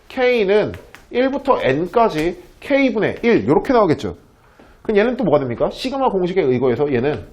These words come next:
이분의 n 곱하기 n 플러스 일분의 일이 됩니다. 그럼 얘는 뭐야? 어? 분모 분자에 이를 곱해주면 얘는 뭐가 된다? 아, n 곱하기 n 플러스 일분의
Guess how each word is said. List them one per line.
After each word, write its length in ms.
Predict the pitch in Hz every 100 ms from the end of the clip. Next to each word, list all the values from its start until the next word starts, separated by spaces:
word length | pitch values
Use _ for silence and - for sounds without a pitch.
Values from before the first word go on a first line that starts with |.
| - - - - - - - - - - - - - - -
이분의 640 | 151 208 240 151 170 - -
n 420 | 139 190 240 254 240
곱하기 420 | 226 233 208 220
n 360 | 165 123 175
플러스 400 | 185 - 220 220
일분의 880 | 214 240 269 277 - 240 262 277 285 - - - -
일이 160 | 226 254
됩니다. 320 | 170 107 82 - - _ _ _ _ - _ _
그럼 160 | 254 254
얘는 180 | 240
뭐야? 160 | 180 139
어? 720 | - - - 254 320 - -
분모 300 | - 226 277
분자에 260 | 254 254 262
이를 240 | 190 202
곱해주면 400 | 226 220 190 220
얘는 160 | 175 190
뭐가 140 | 143
된다? 300 | 120 127 160 -
아, 600 | 107 117 131 156 165 - - - -
n 440 | 113 156 214 254 247
곱하기 380 | 240 233 214
n 360 | 214 120 139 165
플러스 320 | 208 196 196
일분의 520 | 196 202 180 123 151